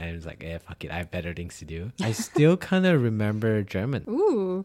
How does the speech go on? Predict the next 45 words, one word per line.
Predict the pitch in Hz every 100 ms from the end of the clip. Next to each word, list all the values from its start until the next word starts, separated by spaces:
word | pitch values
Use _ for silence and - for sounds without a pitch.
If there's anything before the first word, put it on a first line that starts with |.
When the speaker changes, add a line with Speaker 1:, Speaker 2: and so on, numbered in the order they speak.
| -
Speaker 1:
I | 156
remember | 160 147 151 180
you | 160 139
guys | 135 135
were | 127
like, | 120 110
"Why | 110 127 190
did | 202
you | 202
learn | 170 160 147
German? | 151 190 139 104
German | 127 139 160
is | 165 135
useless." | 143 175 - 127
Speaker 2:
Yeah. | 233 214 254
Speaker 1:
<laughs> | - 302 - - _ _ _ - - - 185
I |
mean, | 196
Speaker 2:
Well, | -
Speaker 1:
even | 190 277
Speaker 2:
it's | 277
Speaker 1:
German | 214 240
Speaker 2:
just | 330
Speaker 1:
people | 254 196 196 131 123
have | 135 135 -
actually | 131 139 156
told | 147 170
me, | 113
"Why | 95 165
are | 214
you |
learning | 202 240 185 147
German? | 165 262 98
It's | 90 -
useless." | 120 180 - 78 -
Speaker 2:
Well, | 277
you | 269 269
can | 277 262 254 - - - -
just | 285 277 - _ -
use | 226 240 226
German | - 202 208 202
in | 185
Germany, | 170 185 185 185 196 214
Speaker 1:
Yeah. | - 156 160
Speaker 2:
Austria, | 180 185 - 190 202 226 233 247